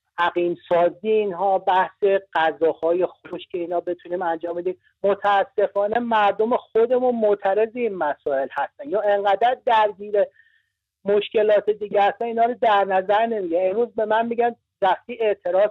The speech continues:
کردی این همه جوان مرده، می‌گن اونا همه برای من محترم و، و در جای خودش.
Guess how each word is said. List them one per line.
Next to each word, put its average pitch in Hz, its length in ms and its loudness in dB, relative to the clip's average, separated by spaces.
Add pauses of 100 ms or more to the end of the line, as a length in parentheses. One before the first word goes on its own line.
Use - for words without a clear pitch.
کردی 220 360 -2
این 208 220 -10
همه 208 260 -6
جوان 196 400 0
مرده، 196 260 -4
می‌گن 175 340 -2
اونا 185 240 -4 (140)
همه 190 240 -6
برای 202 280 2
من 208 240 -2
محترم 185 640 -4 (600)
و، 185 300 4 (100)
و 185 240 2
در 175 260 2
جای 214 340 2
خودش. - 540 0